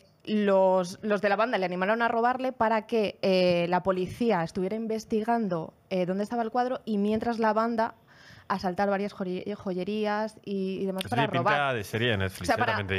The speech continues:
Speaker 2: digo.
Speaker 1: Sí, sí, total, total. Es como para, eh, mm, distraer a la policía, ¿no? En, en la investigación, que todo el mundo estuviera pendiente de dónde está el, el grito y ellos,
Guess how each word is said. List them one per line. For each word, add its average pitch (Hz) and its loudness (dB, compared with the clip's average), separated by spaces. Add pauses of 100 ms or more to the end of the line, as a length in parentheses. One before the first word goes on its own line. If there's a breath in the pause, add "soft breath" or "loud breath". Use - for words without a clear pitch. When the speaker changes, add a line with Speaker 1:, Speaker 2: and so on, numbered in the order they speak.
Speaker 2:
digo. 87 -2
Speaker 1:
Sí, 285 0
sí, 262 -4
total, 208 0
total. 185 -2
Es 190 0
como 220 -4
para, 180 0
eh, 170 0 (220)
mm, 185 -2
distraer 214 2
a 240 4
la 233 0
policía, 240 -4
¿no? 269 -4 (260)
En, 202 -4
en 214 -6
la 214 0
investigación, 214 0 (120)
que 175 -2
todo 185 -2
el 202 0
mundo 208 -2
estuviera 180 -2
pendiente 190 -4
de 165 -2
dónde 180 -2
está 196 0
el, 196 -2
el 190 -2
grito 202 0
y 208 0
ellos, 190 -4